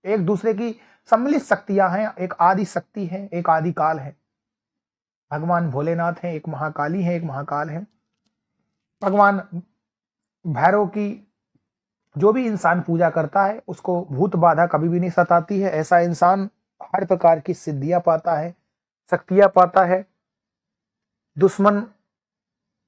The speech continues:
उसके आगे घुटने टेक देते हैं, राजनीति में वो झंडे गाड़ देता है, नौकरी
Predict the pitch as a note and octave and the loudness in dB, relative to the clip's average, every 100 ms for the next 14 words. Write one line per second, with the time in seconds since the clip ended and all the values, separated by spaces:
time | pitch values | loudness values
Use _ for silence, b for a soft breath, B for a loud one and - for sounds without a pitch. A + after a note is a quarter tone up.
0 | _ - F#3+ - F#3+ E3 F#3 C#3+ C#3+ G3 | _ -6 -6 2 4 4 2 -2 -2 -2
1 | F#3 F#3+ E3+ F3 G3 F#3+ F3+ E3 F#3 G3 | 0 0 2 0 0 0 4 4 4 2
2 | A3 G#3 G3 D3+ C#3+ E3+ F#3+ F#3 F3+ F3+ | 0 2 0 0 0 2 6 6 4 2
3 | F#3+ F#3+ F3 G3 G3 A3+ A3+ | 2 2 4 4 4 2 0